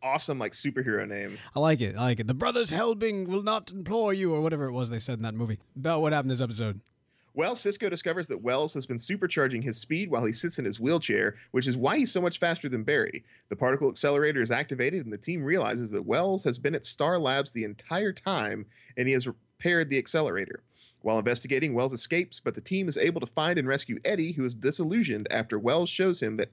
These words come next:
Speaker 1: Iris marries Barry in the future. Eddie later tells Iris what he knows of her future and ends their relationship. Worried that when the accelerator reaches full power, the metahumans imprisoned inside will be killed,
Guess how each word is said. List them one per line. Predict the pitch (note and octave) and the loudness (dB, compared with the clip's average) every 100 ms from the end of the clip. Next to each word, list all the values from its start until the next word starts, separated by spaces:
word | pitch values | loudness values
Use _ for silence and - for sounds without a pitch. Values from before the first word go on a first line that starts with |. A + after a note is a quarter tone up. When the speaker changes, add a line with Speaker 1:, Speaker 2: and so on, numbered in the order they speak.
| - | -2
Speaker 1:
Iris | B2 F3+ D3 | 0 2 0
marries | C#3 B2 A2+ | 0 2 2
Barry | A2+ E3 G3+ A#2 | 0 0 2 2
in | G#2+ | 0
the | A2+ | -4
future. | - - - - _ _ _ - _ A#2 | -6 -6 -8 -12 _ _ _ -20 _ 0
Eddie | A#2 B2 | 2 4
later | B2 C3+ | 4 4
tells | C3+ C3+ B2+ | 2 0 0
Iris | G#2+ C#3+ D3+ | 2 2 0
what | D3+ | -2
he | D3+ | -4
knows | C3+ B2 D#3+ C#3 | -2 0 0 -2
of | A#2+ | -4
her | A#2+ | -4
future | F3+ G3+ C#3 D3 - - | -4 -4 -2 -4 -6 -6
and | A2 | -2
ends | F#2 D3+ C3 | 0 2 4
their | C3 | 4
relationship. | B2+ D3+ A#2 - - - _ _ _ _ - | 4 2 -2 -6 -8 -12 _ _ _ _ -4
Worried | F#2 A2+ C#3 | 2 4 4
that | C3 | 2
when | B2+ | 0
the | C3 | -2
accelerator | A2+ - D3+ D#3 D#3 | -2 2 4 4 4
reaches | C3+ D3+ D3 | 2 0 -4
full | - D#3+ | -2 0
power, | D#3 E3 F3 F3+ | 0 0 0 2
the | C#3 | 0
metahumans | C3+ D#3 E3 E3 D3+ | 0 0 0 -4 -2
imprisoned | C3 A#2+ D#3 D3 | -4 0 0 0
inside | C#3+ B2+ D#3 D#3+ | -2 0 0 2
will | D3+ | 0
be | B2+ A2 | -2 -2
killed, | - - E3 C#3 | 0 2 4 2